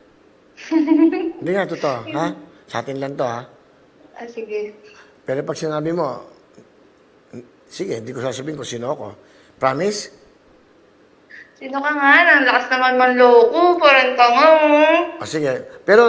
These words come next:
Speaker 2: huwag mo sasabihin kung sino ako, ha?
Speaker 1: Ginggong, sasapakin kita pag uwi ko dyan.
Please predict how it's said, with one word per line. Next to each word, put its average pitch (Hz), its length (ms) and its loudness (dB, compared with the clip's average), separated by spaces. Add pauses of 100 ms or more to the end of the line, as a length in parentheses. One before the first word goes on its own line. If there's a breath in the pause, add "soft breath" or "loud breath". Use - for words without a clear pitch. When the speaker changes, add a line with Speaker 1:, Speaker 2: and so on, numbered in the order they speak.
(280)
Speaker 2:
huwag 156 100 -4
mo 202 140 0
sasabihin 202 360 0
kung 190 120 -4
sino 170 200 -4
ako, 156 140 -6
ha? 120 160 -6 (760)
Speaker 1:
Ginggong, 294 680 4
sasapakin 277 640 2
kita 277 240 0
pag 262 200 0
uwi 254 280 2
ko 262 100 -4
dyan. 220 340 4